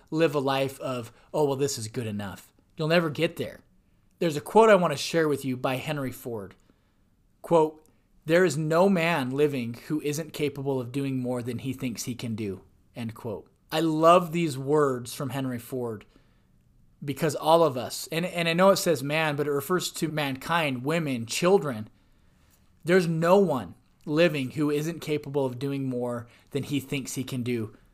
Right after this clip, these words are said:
Kind of going back to episode seven, we are all limitless, but we'll never be limitless if we're complacent,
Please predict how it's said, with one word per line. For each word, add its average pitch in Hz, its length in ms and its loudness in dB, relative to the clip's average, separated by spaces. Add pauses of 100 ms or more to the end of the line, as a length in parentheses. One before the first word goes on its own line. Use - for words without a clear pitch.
(600)
Kind 180 200 -2
of 180 40 0
going 190 200 2
back 165 240 4
to 165 120 0
episode 151 400 -2
seven, 131 400 -4
we 175 360 0
are 135 280 -4
all 139 300 0
limitless, 127 680 -6 (420)
but 170 120 -6
we'll 165 100 -2
never 156 400 -4
be 151 160 -2
limitless 143 800 -4 (640)
if 143 160 -6
we're 151 80 -2
complacent, 135 760 -4